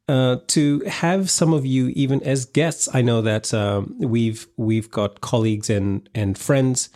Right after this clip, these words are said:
who are chief marketing officers and C X professionals who, uh, are listening right now, and we thought it would be great to have them on the show. So if you would like to be a guest on the show, you can actually register to do so.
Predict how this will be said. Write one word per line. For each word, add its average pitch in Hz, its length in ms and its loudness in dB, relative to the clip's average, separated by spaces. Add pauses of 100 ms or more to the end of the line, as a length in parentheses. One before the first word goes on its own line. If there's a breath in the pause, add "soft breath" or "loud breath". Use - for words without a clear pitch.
(240 soft breath)
who 110 240 2
are 98 220 0
chief 135 280 0
marketing 127 400 0
officers 107 640 -2
and 101 240 -6
C 143 220 0
X 117 100 -6
professionals 117 800 -4 (240 soft breath)
who, 107 540 0
uh, 104 240 -2
are 113 100 0
listening 123 400 2
right 110 220 0
now, 214 220 0
and 151 120 0
we 135 80 -2
thought 127 220 -2
it - 20 -2
would 123 100 -6
be 131 80 -2
great 147 340 0
to 127 120 -2
have 117 160 -2
them 110 160 0
on 101 80 0
the 98 60 -2
show. 117 260 -2
So 151 180 2
if 165 220 -2
you 226 240 2
would 160 160 0
like 117 280 -2
to 110 60 -4
be 107 280 -2
a 107 60 -6
guest 101 340 -8
on 101 80 -2
the 95 80 -6
show, 113 380 -4
you 160 180 -2
can 160 120 0
actually 143 360 -2
register 127 580 0
to 147 100 0
do 156 240 -2
so. 101 440 -2